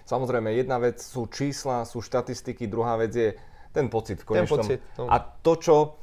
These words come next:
Speaker 1: a, určite dávam za pravdu tým, ktorí hovoria, a pri Schumacherovi to bolo krásne vidieť, žiaľ aj tou nehodou,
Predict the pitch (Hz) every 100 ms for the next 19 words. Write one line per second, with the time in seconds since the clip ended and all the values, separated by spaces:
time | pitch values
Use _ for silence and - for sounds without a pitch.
0 | - - - - 123 120 120 - - -
1 | - 190 202 202 170 143 151 151 139 127
2 | 131 147 139 117 135 131 135 127 120 123
3 | 127 120 117 - 110 95 - - 110 131
4 | 131 127 110 104 104 104 104 107 110 110
5 | 113 107 107 - 101 117 110 107 104 113
6 | 104 113 117 104 95